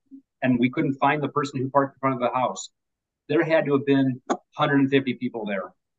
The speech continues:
Really quick, when you push that button and the entire haunt goes dark,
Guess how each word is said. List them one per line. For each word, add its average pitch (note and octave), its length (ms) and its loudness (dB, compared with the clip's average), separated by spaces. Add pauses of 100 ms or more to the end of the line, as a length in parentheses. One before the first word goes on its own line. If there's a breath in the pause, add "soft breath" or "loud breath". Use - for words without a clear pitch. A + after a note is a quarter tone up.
(380)
Really D#3+ 440 4
quick, E3+ 300 6
when C3+ 120 6
you C3+ 160 2
push D#3+ 240 2
that - 200 -2
button C#3+ 260 4
and B2 100 0
the A#2 80 -2
entire C#3+ 520 0
haunt C3+ 300 2
goes C3+ 320 0 (100)
dark, B2+ 380 0